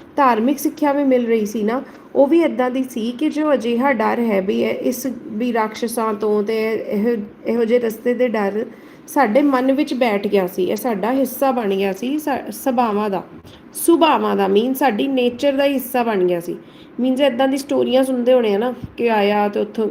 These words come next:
ਉਹ ਕਿਸੇ ਸੜਕ 'ਤੇ ਜਾ ਰਹੇ ਸੀ, ਉੱਥੇ ਰਾਖਸ਼ ਨੇ ਹਮਲਾ ਕੀਤਾ ਤੇ ਖਾ ਲਿਆ, ਕਿਸ ਨੂੰ ਮਾਰ ਦਿੱਤਾ, ਤਾਂ ਕਰਕੇ ਨੈਚੁਰਲ ਤਰੀਕੇ ਨਾਲ ਇਹਨਾਂ ਦੀ ਲਾਈਫ ਦਾ ਇਹ ਹਿੱਸਾ ਬਣ ਗਿਆ ਸੀ।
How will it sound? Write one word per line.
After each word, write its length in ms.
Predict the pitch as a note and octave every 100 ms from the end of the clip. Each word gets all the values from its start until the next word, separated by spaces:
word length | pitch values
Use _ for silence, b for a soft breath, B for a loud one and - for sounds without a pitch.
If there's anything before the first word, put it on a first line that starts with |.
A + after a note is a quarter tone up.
| -
ਉਹ 140 | G3+ G3+
ਕਿਸੇ 340 | A3 A3+ G#3+
ਸੜਕ 260 | G#3+ G#3 G#3
'ਤੇ 180 | G#3+
ਜਾ 200 | G#3 G3+
ਰਹੇ 120 | G3 G3+
ਸੀ, 140 | G#3
ਉੱਥੇ 240 | G3+ G#3+
ਰਾਖਸ਼ 420 | G3+ F#3 - G#3 G#3+
ਨੇ 80 |
ਹਮਲਾ 260 | G#3+ G3 F#3+
ਕੀਤਾ 340 | G3 - G3
ਤੇ 120 | F#3+ G3
ਖਾ 240 | G3 F3+
ਲਿਆ, 280 | F#3 F#3+ F#3
ਕਿਸ 200 | F#3 F#3
ਨੂੰ 120 | G3
ਮਾਰ 220 | F#3 F3+
ਦਿੱਤਾ, 320 | F3+ - F3+ F3+ B B B -
ਤਾਂ 200 | B3 B3+
ਕਰਕੇ 380 | C#4+ B3 B3+ D#4
ਨੈਚੁਰਲ 540 | C#4+ A3+ A3 C4 C#4+
ਤਰੀਕੇ 420 | C4+ B3 - B3
ਨਾਲ 360 | A3+ G#3 B3+ D4+ - A#3+
ਇਹਨਾਂ 220 | A#3+ A#3+
ਦੀ 100 | C4+
ਲਾਈਫ 360 | B3+ G#3+ G#3+ -
ਦਾ 120 | A3+
ਇਹ 160 | C#4 C4+
ਹਿੱਸਾ 340 | A3+ A#3 A#3
ਬਣ 180 | G3+ F3
ਗਿਆ 160 | F3
ਸੀ। 180 | F3 -